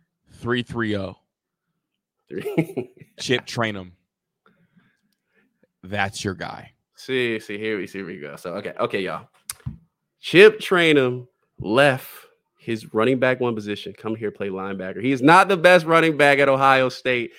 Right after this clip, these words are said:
Speaker 2: He is not gonna be on the field this season. Cut this clip up. Chip Trayanum is not the guy. Trevion Henderson is the guy. I've said it. I'm saying it all along. Y'all cheating Chip and, Chip and Dallin like they Reggie Bush and Lindell White.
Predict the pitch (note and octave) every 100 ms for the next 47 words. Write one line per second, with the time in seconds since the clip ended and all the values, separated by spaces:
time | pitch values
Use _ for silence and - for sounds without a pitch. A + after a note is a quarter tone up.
0 | _ C3 A#2 A2 D3 F#3+ F3+ F3+ E3 F3
1 | E3 D#3+ D#3+ D#3 C#3+ C#3 D3 C#3 B2+ A#2+
2 | - _ - F3+ G#3 A3+ - - A3 A3
3 | F3 D#3 C#3 _ _ _ - A3 A3+ -
4 | - A#3 A#3+ G3 E3 D#3+ - D3 D#3+ F3
5 | - A#2+ D#3 B2+ - _ _ - A3 C#4+
6 | B3+ A3 A3+ A3 A3 G3+ - D3 D#3+ C3+
7 | B2+ D#3 D3+ D#3 _ - G#2+ - E3 D#3+
8 | D3+ - _ A2+ A2+ - D#3+ D#3 D3 D3+
9 | C#3+ C#3+ C#3+ C#3 _ - A#2 A2+ - F3
10 | D3+ B2 G#3 G#3+ A3 E3+ - - A#3+ B3+
11 | B3 G#3+ A#3+ A#3 E3+ D#3 _ - C#3+ F3+
12 | D3 C#3+ F#3 F#3+ C#3+ F3+ E3+ - B2+ C3
13 | E3+ D3+ D3+ B2+ B2+ G2